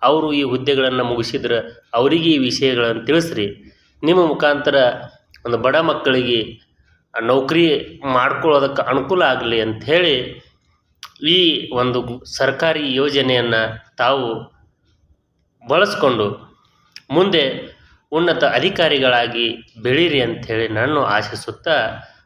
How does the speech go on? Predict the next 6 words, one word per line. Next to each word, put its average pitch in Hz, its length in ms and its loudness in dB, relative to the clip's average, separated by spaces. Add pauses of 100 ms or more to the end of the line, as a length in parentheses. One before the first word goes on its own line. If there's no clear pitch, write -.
(140)
ಮತ್ತೆ 196 340 -2
ಮುಂದಿನ 156 420 0
ಒಂದು 131 280 0
ವಿಷಯದೊಂದಿಗೆ 117 840 -2
ತಮ್ಮ 110 280 -4
ಜೊತೆ 113 420 -2